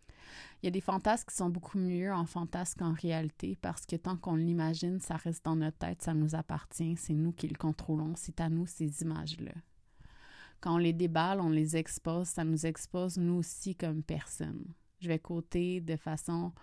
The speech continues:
non officielle le film Vengeance, mais quand on expose une chose,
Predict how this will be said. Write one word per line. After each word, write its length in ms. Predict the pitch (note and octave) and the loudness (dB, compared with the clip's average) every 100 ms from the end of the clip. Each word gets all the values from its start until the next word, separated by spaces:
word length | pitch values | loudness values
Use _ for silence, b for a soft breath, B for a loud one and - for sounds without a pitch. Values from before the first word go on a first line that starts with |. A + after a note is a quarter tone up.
| B B B - | B B B 0
non 200 | F3 F3+ | 2 2
officielle 520 | E3+ - - F3+ F#3 | 0 -4 0 2 4
le 100 | E3+ | 2
film 360 | D#3+ F3 E3+ E3+ | 2 2 2 2
Vengeance, 800 | D#3+ D#3+ E3 D#3+ E3 G#3 - - B B B B B | 2 0 0 0 0 -2 -4 -10 B B B B B
mais 160 | F3+ E3+ | 2 2
quand 260 | F#3 G3 F#3+ | 4 0 2
on 60 | |
expose 640 | F3 - - F#3+ G3 G3+ - - | 0 -2 -4 0 0 -2 -4 -2
une 180 | F3 | 0
chose, 460 | E3 - F3 G#3 | 0 -2 -2 -2